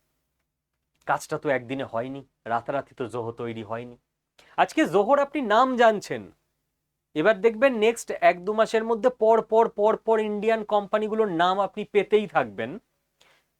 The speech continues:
এবং এদের ইউজার বেসও বাড়তে থাকবে, এদের রেভিনিউও বাড়তে থাকবে। এমন একটা দেশ ভারতবর্ষ ছিল, সেখানে প্রথম কাজ ছিল কনফিডেন্স বিল্ডিং।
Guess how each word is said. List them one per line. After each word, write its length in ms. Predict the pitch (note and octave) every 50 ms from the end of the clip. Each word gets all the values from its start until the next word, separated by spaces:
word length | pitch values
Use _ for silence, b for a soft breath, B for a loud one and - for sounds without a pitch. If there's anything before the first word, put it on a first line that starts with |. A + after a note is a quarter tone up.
| _ _ _ _ _ _ _ _ -
এবং 280 | D#3 D#3 E3+ G3+ G3 F#3+
এদের 200 | F3+ D#3+ F#3+ F#3 - -
ইউজার 400 | F#3+ F3+ E3 C3+ F3 F#3 F3 E3
বেসও 340 | D#3 F3+ F3+ - - F#3+
বাড়তে 380 | D#3 A2+ C#3 C#3 D3 - - F#3+
থাকবে, 400 | - F#3+ F#3 F#3 F3+ F#3 B3 A#3+
এদের 320 | F#3 E3 C#3+ D#3 E3 D3+
রেভিনিউও 460 | B2+ C3+ C3+ B2+ C#3+ C#3+ D3 E3+ A3 A3+
বাড়তে 340 | D#3+ C#3 B2 - - -
থাকবে। 420 | A#2 - G#2 G#2 F2 F#2 F#2+ D#3+ G3+ _ _ _ _ _ _ _ _ _ _ _ _ _ _ _ _ b b b b b b b b b b b
এমন 280 | - B3 D4 F4 F4+ F4
একটা 260 | F4+ E4 - E4+ D#4+
দেশ 440 | - - D#3 D#3+ G3+ A3 G#3 - -
ভারতবর্ষ 560 | - C#3 C#3+ D3 C3 C3 D#3 D3+ - - E3
ছিল, 340 | C#3+ - - D3+ D3 E3+ F3
সেখানে 380 | - - C#3+ - - D3+ E3
প্রথম 560 | D#3 _ _ - G3+ G3 - - B3+ B3+ A#3
কাজ 200 | G3+ - C#3 A#2+ - -
ছিল 320 | - - C#3+ C#3 D#3 E3+ E3 _ _ _ _ _
কনফিডেন্স 500 | - D#3+ D3+ D3+ - - D#3 D#3+ E3 D3+ - -
বিল্ডিং। 420 | A2+ A#2+ A2 G#2+ G2 A#2 D3 F#3